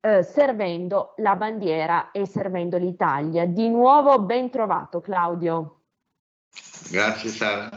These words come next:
Speaker 1: Allora, Claudio, prima della pausa pubblicitaria ci, eh, vaticinavi, diciamo, degli esempi concreti anche di coercizione e di influenza che può essere esercitata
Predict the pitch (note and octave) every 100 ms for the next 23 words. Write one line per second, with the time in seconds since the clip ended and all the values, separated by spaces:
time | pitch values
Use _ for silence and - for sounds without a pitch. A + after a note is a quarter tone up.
0 | - - - - - - _ _ _ _
1 | - D#4+ D#4+ D#4 A3+ A#3 - B3 A3 F#3+
2 | G3 G3 C#4+ D#4+ E4 D#4 A#3+ A#3+ A3+ B3
3 | C4 B3+ B3 B3 A#3+ A#3 A#3 - A#3+ A#3+
4 | B3+ D4 D#4 D4 D4 D4 B3+ - - A#3+
5 | A#3+ B3 A#3+ - G#3 G3 F#3 A3+ A#3 A3+
6 | - A#3+ A3+ B3 B3+ G3+ F#3 A#3+ A#3+ A3
7 | G#3 G3+ G3+ A3+ A#3 A#3 A3 - G3+ G3+
8 | A3 F3 F3 F3+ D#3+ - - - - G3+
9 | G#3+ A3 A#3 G3 G#3 - - G#3+ G#3+ G#3
10 | - G#3+ F#3 - A#3+ B3 A3 G3+ G3 F#3+
11 | G3+ G#3 A3 A3+ A3 G#3 G#3 G3+ G3 F3+
12 | - A3 A3 G#3+ G#3 G#3 G3 G3 F#3 -
13 | - G3 G3 F#3+ F#3+ F#3+ F#3+